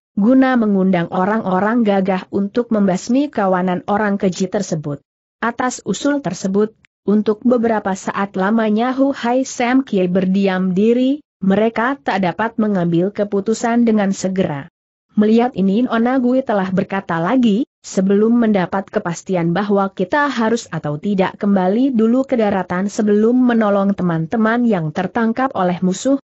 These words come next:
maka sebaiknya kita usahakan supaya kesadaran Saudara Han dapat dipulihkan dulu. Aku rasa, dengan mengandalkan kepandaian Sekai Ian Lo Chiam Pue,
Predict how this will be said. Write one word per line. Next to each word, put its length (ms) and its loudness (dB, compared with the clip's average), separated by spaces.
maka 480 -4
sebaiknya 880 0
kita 320 -2
usahakan 640 -2
supaya 560 -2
kesadaran 720 0
Saudara 400 0
Han 400 -2
dapat 400 -4
dipulihkan 880 -2
dulu. 400 0
Aku 320 -2
rasa, 400 -4
dengan 400 2
mengandalkan 720 0
kepandaian 720 2
Sekai 480 -4
Ian 320 0
Lo 320 2
Chiam 400 -2
Pue, 560 0